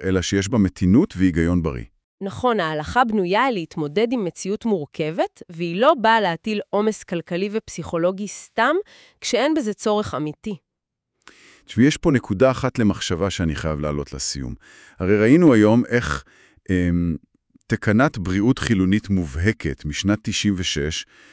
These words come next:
Speaker 1: פשוט השפיעה ישירות על פסיקה דתית עתיקה לגבי פסח.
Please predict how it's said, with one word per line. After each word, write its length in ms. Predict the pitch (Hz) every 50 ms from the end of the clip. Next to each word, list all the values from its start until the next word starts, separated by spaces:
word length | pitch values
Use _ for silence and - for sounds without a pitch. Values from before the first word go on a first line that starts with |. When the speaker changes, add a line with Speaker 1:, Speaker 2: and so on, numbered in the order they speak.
| - _ - -
Speaker 1:
פשוט 300 | - 104 - 160 - -
השפיעה 420 | 180 - - - - 160 175 180 170
ישירות 600 | 147 123 - - - 120 107 98 135 180 - -
על 100 | 160 131
פסיקה 420 | - - - - 107 - 143 139
דתית 420 | 135 127 113 - - 139 143 - 139
עתיקה 500 | 117 - - 95 - - 107 95 98 110
לגבי 360 | 110 92 101 90 87 107 104
פסח. 600 | - 185 208 202 - - 82 - - - - -